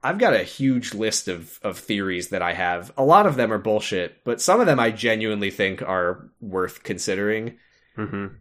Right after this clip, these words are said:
Speaker 1: So yeah, there, there's a lot of, a lot of concepts to rotate in your mind and chew on, uh, in Kingdom Hearts, which I, which I really like about it.
Speaker 2: Yeah.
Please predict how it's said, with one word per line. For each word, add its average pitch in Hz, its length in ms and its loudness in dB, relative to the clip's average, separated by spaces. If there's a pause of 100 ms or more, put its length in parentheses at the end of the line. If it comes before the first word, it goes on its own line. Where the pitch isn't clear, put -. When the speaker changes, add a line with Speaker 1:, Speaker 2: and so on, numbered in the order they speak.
(160)
Speaker 1:
So - 180 2
yeah, 123 220 4
there, 160 260 2
there's 151 300 0
a 277 60 4
lot 127 340 6
of, 107 420 -4 (300)
a 123 80 2
lot 143 220 4
of 123 120 -4
concepts 107 760 -2
to 110 160 -2
rotate 101 500 -2
in 87 100 -4
your 87 120 -4
mind 80 400 -4
and 80 140 -8
chew 87 300 -4
on, 80 360 -6 (280)
uh, 82 200 -6
in 85 120 -8
Kingdom 85 260 -12
Hearts, 82 320 -8
which 95 160 -6
I, 85 340 -4 (120)
which 95 200 -6
I 90 60 -4
really 82 260 -4
like 80 200 -6
about 82 260 -6
it. 85 240 -8 (320)
Speaker 2:
Yeah. 110 440 6